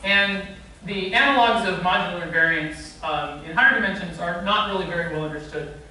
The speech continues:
and it's certainly not understood how they're related to just this list of numbers. So you should be a little, still a little bit uneasy about buying the C F T from that guy, um,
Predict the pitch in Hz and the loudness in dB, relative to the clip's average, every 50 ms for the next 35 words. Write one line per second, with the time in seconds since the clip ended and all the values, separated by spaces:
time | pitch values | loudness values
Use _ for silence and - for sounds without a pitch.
0 | - - - 180 185 185 - - 285 302 262 247 226 208 202 196 190 185 175 175 | -20 -16 -12 -8 -8 -8 -4 -2 -2 0 0 0 0 0 2 2 0 0 -2 -4
1 | 170 170 - - 175 165 156 165 165 160 170 156 156 156 156 151 151 156 151 151 | -6 -8 -8 -10 -10 -10 -6 -4 -4 -2 -2 -2 -2 -2 -2 0 -2 0 0 -2
2 | 147 143 - - - - - - - - - - - - 170 151 147 147 147 147 | -2 -4 -4 -8 -14 -18 -18 -20 -20 -20 -20 -18 -14 -10 -8 -6 -6 -6 -6 -10
3 | - - - - - - - - - - - - - - - 175 180 - - - | -12 -16 -18 -20 -20 -20 -20 -20 -20 -20 -20 -18 -10 -6 -6 -6 -4 -6 -8 -10
4 | - - 151 151 - - 147 147 139 135 131 127 - - - - - - - - | -12 -10 -10 -10 -10 -10 -14 -14 -14 -14 -14 -14 -16 -18 -20 -20 -20 -20 -20 -20
5 | - - - - - - - - - - - - - - - - - - - 226 | -20 -20 -20 -20 -20 -20 -20 -20 -20 -20 -20 -20 -20 -20 -20 -20 -12 -4 2 4
6 | 233 233 233 233 226 233 311 285 269 240 220 208 220 220 254 254 254 254 - - | 4 6 6 4 4 2 2 0 2 4 4 4 4 2 2 2 2 2 0 2
7 | - 254 254 247 226 208 220 220 220 226 220 214 220 - 190 190 185 185 180 196 | 6 6 6 8 8 8 6 6 6 6 2 2 2 0 0 -2 -2 -4 -4 -2
8 | 196 190 175 165 156 156 - - 165 165 160 156 156 156 151 147 147 - - 156 | -2 -2 0 2 0 0 0 0 0 2 2 2 0 0 -2 -4 -4 -6 -8 -8
9 | 156 156 160 - 151 151 151 - - 151 151 143 143 - - - - - - - | -6 -6 -6 -6 -6 -8 -8 -8 -10 -10 -8 -6 -6 -8 -8 -12 -16 -18 -20 -16
10 | - - - 143 151 - - - - - - - - - - - - - - - | -10 -4 -2 0 0 0 0 -2 -4 -8 -12 -14 -18 -20 -20 -20 -20 -20 -20 -20
11 | - - - - 160 156 151 151 147 147 147 151 151 | -20 -20 -12 -6 -4 -2 -2 -2 -4 -6 -8 -10 -12